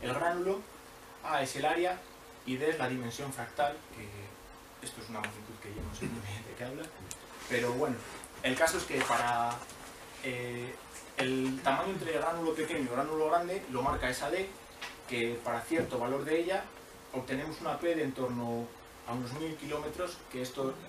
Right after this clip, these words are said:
mil kilómetros sería, a partir de mil kilómetros serían gránulos grandes, por debajo de mil kilómetros consideraríamos gránulos pequeños. Como decía an-, antes, se puede demostrar que la,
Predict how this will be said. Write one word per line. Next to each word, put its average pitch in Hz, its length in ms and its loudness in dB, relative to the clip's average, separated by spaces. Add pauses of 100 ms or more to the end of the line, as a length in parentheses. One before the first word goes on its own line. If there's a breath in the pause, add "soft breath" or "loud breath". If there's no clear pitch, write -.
(160)
mil 135 220 0
kilómetros 131 440 -2
sería, 113 220 -6
a 110 40 -6
partir 117 240 -4
de 135 60 0
mil 143 140 0
kilómetros - 320 0
serían 127 140 0
gránulos 135 340 0
grandes, 190 340 4
por 117 180 -6
debajo 131 220 2
de 139 60 -4
mil 135 160 0
kilómetros 156 440 2
consideraríamos 123 600 0
gránulos 120 320 0
pequeños. 104 320 -6 (2750)
Como 262 200 4
decía 190 280 4
an-, 190 120 2 (160)
antes, 185 480 0
se - 160 -4
puede 147 640 6 (280)
demostrar 131 560 4 (200)
que 120 100 0
la, 120 500 4